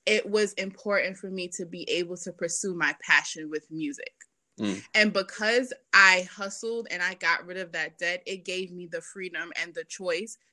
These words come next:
Speaker 1: to quit my job as a teacher. And it gave me the boldness and the courage.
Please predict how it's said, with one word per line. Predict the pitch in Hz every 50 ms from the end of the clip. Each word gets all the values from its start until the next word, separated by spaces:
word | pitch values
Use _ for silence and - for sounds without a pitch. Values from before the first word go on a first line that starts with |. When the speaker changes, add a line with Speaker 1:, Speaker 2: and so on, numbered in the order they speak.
| _
Speaker 1:
to | - 180 160
quit | - - 240 240 -
my | 214 226 240 240
job | 208 220 202 202 208 208 208
as | 214 208 214
a | 220 220
teacher. | 220 - 240 226 214 - 220 202 196 196 196 208 220 214 _ _ _ _ - _ _ _ -
And | 185 196 190 190 185 185 180 185 185 190 -
it | 208 196
gave | 214 208 208 202
me | 208 202
the | 180 185 175
boldness | 165 170 185 185 185 185 185 185 180 - -
and | 175 180 180
the | 165 165
courage. | - - 202 180 160 139 - - - - -